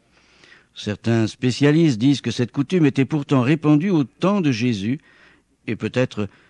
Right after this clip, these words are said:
que seule l'était sous l'influence de la loi romaine qui accordait en effet le même droit à la femme qu'à l'homme. D'autres spécialistes pensent que cette mise à égalité de la femme et de l'homme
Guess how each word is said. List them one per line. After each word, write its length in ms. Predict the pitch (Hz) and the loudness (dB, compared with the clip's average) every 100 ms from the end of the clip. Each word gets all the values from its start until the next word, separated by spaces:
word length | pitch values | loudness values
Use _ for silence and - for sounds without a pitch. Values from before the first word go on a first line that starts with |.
| _ | _
que 100 | - | -10
seule 260 | 101 117 113 | -6 -4 -2
l'était 340 | 104 98 151 | -2 -2 0
sous 180 | 127 117 | 0 0
l'influence 480 | 113 110 120 143 123 | -2 0 2 2 2
de 100 | 117 | 0
la 140 | 113 | 0
loi 240 | 104 123 113 | 0 0 0
romaine 440 | 104 107 151 131 | 0 2 4 4
qui 140 | - | 2
accordait 460 | 117 - 110 127 117 | -4 -2 -2 -2 -2
en 80 | 101 | -2
effet 340 | 95 - 131 - _ _ - | -2 -4 -6 -6 _ _ -12
le 220 | 113 120 | -2 2
même 300 | 117 123 110 | 2 2 2
droit 240 | 101 117 113 | 0 0 0
à 60 | |
la 100 | 104 | 0
femme 380 | 87 - 117 95 | -4 -2 -2 -2
qu'à 160 | 101 87 | -4 -4
l'homme. 380 | 95 76 67 67 _ _ _ _ _ _ _ _ _ _ _ _ _ | -4 -6 -10 -16 _ _ _ _ _ _ _ _ _ _ _ _ _
D'autres 480 | - 123 151 - 98 | -4 2 2 0 -6
spécialistes 760 | 95 - 117 147 156 180 - 113 | -8 -8 -2 0 2 0 -2 -4
pensent 280 | 143 151 127 | 2 2 2
que 100 | 117 | -4
cette 260 | 117 - | -4 2
mise 260 | 143 170 135 | 2 4 4
à 60 | |
égalité 520 | 131 123 135 123 131 143 | 2 2 0 0 0 -2
de 120 | 107 | -2
la 120 | 98 | -4
femme 240 | - 127 | -2 0
et 80 | 101 | 0
de 80 | 85 | -4
l'homme 300 | 85 117 120 | -4 -2 -2